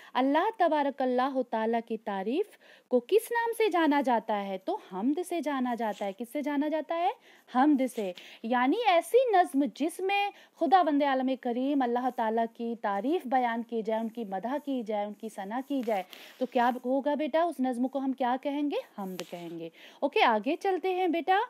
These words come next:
कुछ देर नहीं, अंधेर नहीं, इंसाल, इंसाफ और अदल परस्ती है। उस हाथ करो, इस हाथ मिले, यहाँ सौदा दस्त बस्ती है। ऊपर लिखा गया शेर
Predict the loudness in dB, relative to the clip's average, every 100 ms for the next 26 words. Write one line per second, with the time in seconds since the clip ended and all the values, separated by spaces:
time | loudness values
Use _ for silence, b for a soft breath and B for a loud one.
0 | b b b b -2 0 2 4 4 4
1 | 2 0 2 2 2 2 2 2 2 2
2 | 4 4 2 0 0 2 0 B B B
3 | -2 2 6 6 6 4 6 6 4 2
4 | 2 2 2 2 6 8 6 2 0 -4
5 | -8 -4 -4 -4 -2 0 2 0 0 -4
6 | -8 -6 -6 -4 -4 -2 -2 -2 -6 -8
7 | -6 -6 -4 -4 0 -2 -2 -6 -6 -8
8 | -10 -8 -2 -2 B B B -4 -2 2
9 | 4 4 4 2 4 2 2 2 2